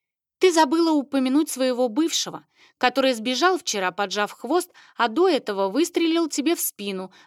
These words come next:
потому что ты, вероятнее всего, вспомнила былые обиды. А ещё ты забыла о подруге, отношения с которой ты так легко испортила. Есть ещё много чего,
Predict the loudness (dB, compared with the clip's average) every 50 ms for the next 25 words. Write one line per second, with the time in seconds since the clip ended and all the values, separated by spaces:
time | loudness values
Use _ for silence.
0 | _ -8 -4 -2 -2 -2 -2 -4 -4 -6 -6 -2 0 0 2 2 0 -2 -2 -2
1 | -2 -2 -4 -4 -8 -8 -8 -8 -10 -8 -6 -6 -6 -8 -8 _ _ _ _ -10
2 | -8 -4 0 2 4 4 4 4 2 0 -2 -2 -2 -2 0 0 2 0 0 0
3 | -4 -8 -14 -14 -14 -18 -20 _ _ _ _ _ _ _ _ -2 0 0 0 2
4 | 0 0 0 0 0 0 -2 -2 -4 -2 -2 0 0 0 2 2 2 2 0 -2
5 | -4 -6 -6 -6 -8 -10 -10 _ -20 _ _ -8 -6 -4 -4 -4 -4 -4 -4 -4
6 | -6 -6 -6 -6 -4 -2 -2 0 0 0 -2 -4 -6 _ _ _ -8 -2 0 0
7 | 0 0 -2 -8 -8 -4 -2 -2 -2 -4 -6 -8 -10 -8 -8 -8 -10 -12 -12 -12
8 | -14 -16 _ _ _ _ _ _ _ _ _ _ _ _ _ _ _ _ _ _
9 | _ _ _ _ _ _ _ _ -2 0 2 2 2 2 0 2 2 2 2 2
10 | 0 -2 -4 -6 -8 -8 -8 -10 -10 -10 -12 -14